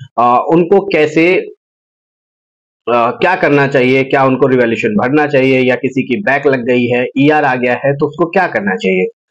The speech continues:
तो guys, अ, इसमें simple सी बात है, आपको revaluation के लिए क्या करना है, Online portal पे जाना है, अ, दिल्ली university विश्वविद्यालय के exam के पोर्टल,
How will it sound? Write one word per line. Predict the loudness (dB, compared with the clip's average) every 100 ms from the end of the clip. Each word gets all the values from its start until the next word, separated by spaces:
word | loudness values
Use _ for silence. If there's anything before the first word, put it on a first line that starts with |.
| _ _ -20 _ 0
तो | 2
guys, | 4 4 2
अ, | 2 2 4
इसमें | 2 4 2
simple | 2 2 2
सी | 2
बात | 2 2 0
है, | 0 0
आपको | 0 0 2
revaluation | 4 4 2 2 2
के | 2 4
लिए | 2
क्या | 0
करना | 0 0 0
है, | 0
Online | 0 2 2 2
portal | 2 0 -2 -2
पे | 0
जाना | 0 0 -2
है, | -2 -4 _ _ -4
अ, |
दिल्ली | -2 0 0
university | 0 0 0
विश्वविद्यालय | -2 0 -2 0 0 0
के | 0 -2 -4 -16 _ _ _ _ _ _ _ _ _ -4
exam | -2 0 0
के |
पोर्टल, | 0 -2 0 -2